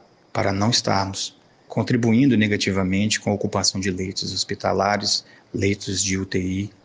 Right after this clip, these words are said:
em razão de acidente de trânsito. Vamos evitar a pandemia, a contaminação a todo custo, mas também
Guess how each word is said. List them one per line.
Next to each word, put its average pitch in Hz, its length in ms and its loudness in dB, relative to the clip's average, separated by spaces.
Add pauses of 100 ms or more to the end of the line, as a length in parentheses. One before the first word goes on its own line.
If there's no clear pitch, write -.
(140)
em - 60 -2
razão 98 320 0
de 98 80 0
acidente 95 440 0
de 101 100 0
trânsito. 92 520 -6 (140)
Vamos 101 300 2
evitar 95 520 -2 (220)
a - 80 -14
pandemia, 127 760 4 (140)
a - 80 -2
contaminação 107 920 0
a 104 40 -2
todo 98 240 -4
custo, - 420 -2 (220)
mas 107 200 2
também 107 440 2